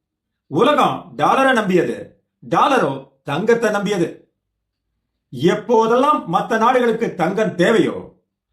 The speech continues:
அப்போதெல்லாம் டாலரை கொடுத்து தங்கத்தை அமெரிக்காவிடம் இருந்து வாங்கிக்கலாம். இதுல பின்னாடி ஒரு சிக்கல் வந்தது.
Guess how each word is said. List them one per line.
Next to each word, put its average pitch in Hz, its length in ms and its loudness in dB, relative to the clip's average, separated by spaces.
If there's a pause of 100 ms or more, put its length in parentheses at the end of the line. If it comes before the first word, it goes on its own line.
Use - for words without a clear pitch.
(140)
அப்போதெல்லாம் 214 880 0
டாலரை 220 400 2
கொடுத்து 247 600 -2
தங்கத்தை 185 440 -2
அமெரிக்காவிடம் 190 840 0
இருந்து 240 360 0
வாங்கிக்கலாம். - 400 -4 (1700)
இதுல 233 480 2 (340)
பின்னாடி 294 340 4
ஒரு 240 120 6
சிக்கல் 269 300 2
வந்தது. 214 440 -2